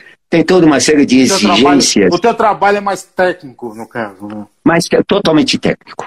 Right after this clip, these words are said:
Speaker 1: totalmente técnico. É, no, no metrô, eu só trabalhei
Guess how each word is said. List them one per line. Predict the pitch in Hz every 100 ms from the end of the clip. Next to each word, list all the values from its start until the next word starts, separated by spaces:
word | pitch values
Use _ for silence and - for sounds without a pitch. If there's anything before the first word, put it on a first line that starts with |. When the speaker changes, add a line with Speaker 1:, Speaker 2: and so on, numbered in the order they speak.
| -
Speaker 1:
totalmente | 202 220 165 160
técnico. | 151 95 - - _ _ _ _ -
É, | 139 135 131 127 123
no, | 135 135 156
no | 180
metrô, | 196 156 139 170 190 190 - -
eu | 165 151
só | - 180 220
trabalhei | 214 165 156 147 143 175 175